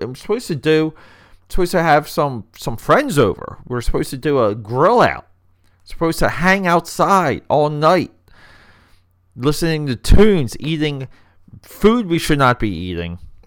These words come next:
drinking what we should not be drinking. But it looks like we're most li-, likely gonna have it all indoors. So there goes my Friday evening. But A K A Padders, welcome to it. Peter A. DeLuca here. Sometimes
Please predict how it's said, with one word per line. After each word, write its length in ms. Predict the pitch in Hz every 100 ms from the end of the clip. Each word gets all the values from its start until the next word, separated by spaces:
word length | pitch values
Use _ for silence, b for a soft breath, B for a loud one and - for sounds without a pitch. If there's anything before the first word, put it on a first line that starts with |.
| _ _ _ _ _ _ _ - _ -
drinking 440 | - 170 185 180
what 180 | 151 135
we 140 | 127 117
should 180 | 123
not 160 | 107 98
be 140 | 87
drinking. 460 | 85 80 - 82 90
But 260 | 98 98 80
it 160 | 104
looks 240 | 131 175 180
like 180 | 170 135
we're 120 | 123
most 300 | 123 127 127
li-, 80 | 127 - -
likely 400 | 107 117 120 104
gonna 240 | 107 101
have 240 | 104 90
it 120 | 92 -
all 320 | 95 92 -
indoors. 560 | 87 87 85 67 50 -
So 380 | 98 87 85 - b b _ -
there 200 | 170 202
goes 320 | 170 165 139
my 200 | 143 143
Friday 500 | - 98 87 87 80
evening. 480 | 82 82 87 92 98
But 240 | 117 - 160
A 140 | 269
K 420 | - 214 180 143
A 40 | 135
Padders, 560 | 127 107 104 107 110 135
welcome 560 | 180 247 247 220 175
to 220 | - 127 98
it. 120 | -
Peter 460 | - 220 214 214 -
A. 260 | 143 143 139
DeLuca 640 | 120 117 117 117 110 90
here. 340 | 101 101 104 B B B B B
Sometimes 960 | - - 233 262 220 185 156 147 147